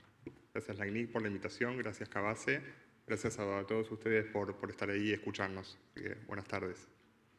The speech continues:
Eh, mi nombre es Martín Rachman, como decía Alejandro, soy el C E O de iep, que es una compañía orientada a Internet de las Cosas en sentido amplio y es el motivo un poco de lo que, lo que vengo a contarles hoy. Eh, muchas consultoras a lo largo de,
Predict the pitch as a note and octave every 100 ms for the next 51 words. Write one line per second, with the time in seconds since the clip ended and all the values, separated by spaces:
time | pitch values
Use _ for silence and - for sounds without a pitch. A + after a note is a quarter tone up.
0 | _ - _ - G#2+ G#2 G2+ G#2 A2 A#2
1 | A2 G#2 A2 A#2 B2+ B2+ B2 A2+ G2+ G2
2 | G#2+ G#2 - A#2+ B2+ C#3 C3+ B2 G#2 G2
3 | - G#2 G2+ F#2+ F#2+ G#2+ C3 - - G#2
4 | G2 G2 G#2 F#2+ G2 G2+ G2 F#2+ F#2+ G2+
5 | G#2 A2 A2 G2+ G2+ F#2+ G2+ F#2+ F#2 G#2
6 | G2 G2 G2 F#2+ F#2+ G2 G2 G2+ G#2+ A2
7 | G#2+ G#2+ G#2 G#2 - - G#2 G2 F#2+ G2
8 | F#2+ G2 G2 F#2+ F#2 F2+ F2+ - - F#2
9 | F#2+ F#2+ F#2+ F#2+ - G2+ F#2+ F#2+ F#2+ -
10 | - - - - _ _ _ _ _ _
11 | _ - - A2+ G#2 G#2 G#2+ G#2 G2+ G2+
12 | - D3 D3 C#3 B2+ A#2+ A#2 C#3+ C#3+ C#3+
13 | C3+ - - A2 A2+ A#2+ B2 A#2 G#2 G2
14 | F#2+ F#2